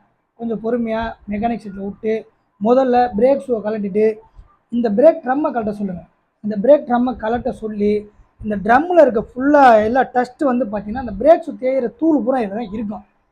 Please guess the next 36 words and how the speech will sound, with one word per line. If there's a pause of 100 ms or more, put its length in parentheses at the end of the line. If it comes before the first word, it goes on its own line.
(380)
சம்டைம்ஸ்ல
என்ன
பண்ணீங்கன்னா,
உங்களோட
அர்ஜென்ட்டுக்கு,
எமர்ஜென்சிக்கு (120)
அவசரமா
மாத்துவீங்க, (680)
ஏர்
அடிச்சு
மாட்டிடுவாங்க
கஸ்டமர். (360)
நீங்க (160)
ஏர்
அடிச்சீங்கன்னா, (140)
இதுல
உள்ள
டஸ்ட்
மட்டும்தான்
வெளியில
போகும். (360)
ஆனா,
இங்க
இருங்க, (440)
இந்த (100)
லிவர்
இருக்கு
பாத்தீங்களா,
இந்த
ஹேண்ட்
லிவர்
வந்து, (580)
இதுதான்
உங்களுக்கு
முக்கியமான
ஒரு